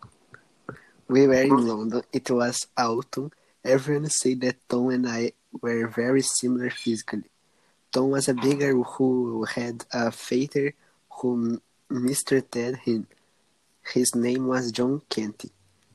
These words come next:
He was forced by his father to beg. If he earned little, he ha-, he was beaten a lot,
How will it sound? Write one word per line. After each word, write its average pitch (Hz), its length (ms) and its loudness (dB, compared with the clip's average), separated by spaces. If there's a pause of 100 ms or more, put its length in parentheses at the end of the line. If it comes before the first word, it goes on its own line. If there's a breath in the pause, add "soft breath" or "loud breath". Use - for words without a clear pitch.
(120)
He 120 100 -2
was 120 280 -4
forced 127 680 0
by 117 440 -2 (100)
his 117 200 -8
father 120 440 -2
to - 240 -8
beg. 113 320 -2 (800 soft breath)
If 131 300 0
he 123 240 2 (200)
earned 127 460 0
little, 123 540 0 (120)
he 117 220 -4 (100)
ha-, 110 220 -8 (500)
he 123 120 6
was 117 320 -2 (800 soft breath)
beaten 120 800 2
a 110 100 -4
lot, 113 360 0